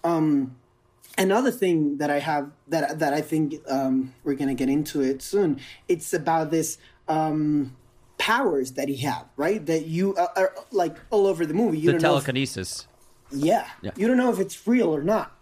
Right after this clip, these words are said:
Speaker 1: <clears throat> But I think a lot of people just get stuck in the idea of if he's actually able to do it, even though you have some scenes that they show that it's, he's moving everything, he's destroying,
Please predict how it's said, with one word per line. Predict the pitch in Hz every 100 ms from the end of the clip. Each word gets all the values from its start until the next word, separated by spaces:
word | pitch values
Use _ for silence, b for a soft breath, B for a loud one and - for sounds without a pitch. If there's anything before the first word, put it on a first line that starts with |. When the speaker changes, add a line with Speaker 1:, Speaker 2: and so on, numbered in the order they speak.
| _
Speaker 1:
<clears throat> | 247 196 151 123
But | 175
I | 190
think | 190 254 226 - B B
a | -
lot | 190
of | 185 180
people | 220 185 170 160 b b b
just | - 175
get | 214 170
stuck | - 196 190
in | 190
the | 160
idea | 143 175 151
of | 135 - - _ _ _ _
if | 165 - -
he's | - 208 196 - - -
actually | 165 175 - 202 196 175
able | 165 175 185 208
to | - -
do | 208
it, | 220 220 269 -
even | - 175 160
though | 156 165
you | 160
have | 151 147
some | - 147
scenes | 139 151 156 147
that | 131 123 B B B _ -
they | 139 139
show | 123 - 170 175
that | 151 135 131 131
it's, | 135 131 - -
he's | 165 -
moving | 170 190 196 160
everything, | 185 180 156 143 139
he's | 143 156
destroying, | 147 - 185 185 165 143